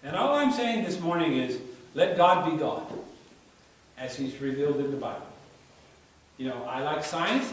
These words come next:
I like physics, I like all those other things, philosophy, all, all the things that I read, psychology, all the things I read. But dear ones, listen,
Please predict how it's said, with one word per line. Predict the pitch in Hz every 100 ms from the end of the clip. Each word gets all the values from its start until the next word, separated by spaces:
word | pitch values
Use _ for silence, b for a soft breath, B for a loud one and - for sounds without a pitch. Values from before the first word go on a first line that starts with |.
| -
I | 127
like | 131 127
physics, | 170 175 254 - -
I | 131
like | 127 127 139
all | -
those | 175 196 196
other | 202 214
things, | 226 247 254
philosophy, | - - - - - 190
all, | 165 190 - -
all | 165 -
the | -
things | 311 294
that | 285 285
I | 294 285
read, | 294 277 208
psychology, | 180 175 190 254 262 -
all | - 294 311
the | -
things | 330 330
I | 311 294
read. | 294 - - - -
But | 175 -
dear | 277
ones, | 285 220 226
listen, | 254 247 - -